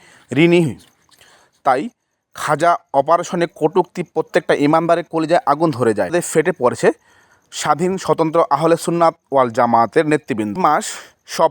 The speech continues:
প্রতিবাদ ছাড়া মাঠে এসে, ঘরে থেকে বেরিয়ে এসে আর কোনো দল প্রতিবাদ করেননি। তাতে বোঝা যায় খাজা বাবার প্রেম তাদের মুখে মুখে কলিজায় জ্বালা ধরায় না। সীতা সন্তান আসিয়ার কথা স্মরণ করে কান্নায় ভেঙে পড়ে তার বক্তব্যে গর্জে তিনি বলেন, "সীতা আমার সন্তান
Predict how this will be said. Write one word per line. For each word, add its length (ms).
প্রতিবাদ 400
ছাড়া 220
মাঠে 420
এসে, 400
ঘরে 240
থেকে 240
বেরিয়ে 460
এসে 240
আর 180
কোনো 260
দল 200
প্রতিবাদ 480
করেননি। 400
তাতে 240
বোঝা 280
যায় 220
খাজা 340
বাবার 260
প্রেম 380
তাদের 340
মুখে 280
মুখে 220
কলিজায় 480
জ্বালা 280
ধরায় 280
না। 180
সীতা 260
সন্তান 360
আসিয়ার 400
কথা 180
স্মরণ 320
করে 240
কান্নায় 360
ভেঙে 360
পড়ে 220
তার 140
বক্তব্যে 500
গর্জে 420
তিনি 220
বলেন, 280
"সীতা 400
আমার 220
সন্তান 400